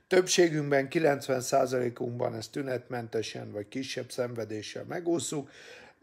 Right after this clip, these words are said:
Egy bizonyos réteg pedig nagy szenvedéseket él át eznek a következtébe, vagy pedig akár el is távozik az élők sorából, és a reinkarnáció útjára lép, vagy eltávozik a mennybe, pokolba,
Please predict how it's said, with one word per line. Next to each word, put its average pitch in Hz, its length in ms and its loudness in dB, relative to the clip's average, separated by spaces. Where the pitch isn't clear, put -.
Egy 165 260 -2
bizonyos 147 520 2
réteg 127 400 2
pedig 120 280 -2
nagy 127 280 -4
szenvedéseket 120 1080 -6
él 107 180 -8
át 104 280 -10
eznek 117 440 -6
a 107 120 -10
következtébe, 143 840 0
vagy 131 200 0
pedig 120 260 -2
akár 120 380 0
el 113 140 -6
is 113 220 -6
távozik 123 500 -2
az 110 140 -8
élők 131 320 -2
sorából, 127 680 2
és - 200 -8
a 123 60 0
reinkarnáció 120 1080 -4
útjára 113 500 -6
lép, 127 380 -4
vagy - 380 -14
eltávozik 120 640 -4
a 117 60 -6
mennybe, 117 400 -6
pokolba, 113 640 -6